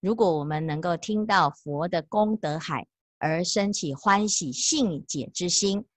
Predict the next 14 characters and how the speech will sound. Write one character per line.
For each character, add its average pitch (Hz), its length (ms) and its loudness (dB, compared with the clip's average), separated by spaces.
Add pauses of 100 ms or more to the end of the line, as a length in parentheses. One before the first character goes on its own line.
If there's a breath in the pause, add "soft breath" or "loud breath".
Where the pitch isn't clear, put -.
(340)
如 208 180 4
所 156 300 0
称 190 440 -2
扬 151 440 0
悉 180 340 -2
当 170 300 0
获， 202 360 2 (160)
慎 240 440 2
勿 196 300 -2
于 156 220 -4
此 - 380 -8 (100)
怀 160 260 -2 (120)
疑 131 140 -6
念。 165 400 -2